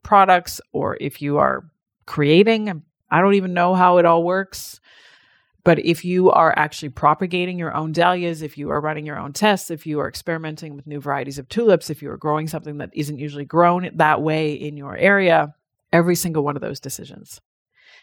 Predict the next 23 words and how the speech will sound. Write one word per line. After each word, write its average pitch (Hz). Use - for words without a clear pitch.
is 156
actually 160
adding 165
to 160
the 143
value 107
chain. -
But 180
when 190
you 233
dismiss 196
and 165
you 160
downplay 175
every 143
single 143
one 143
of -
those 123
decisions, 175
you're 180
not 165
adding 160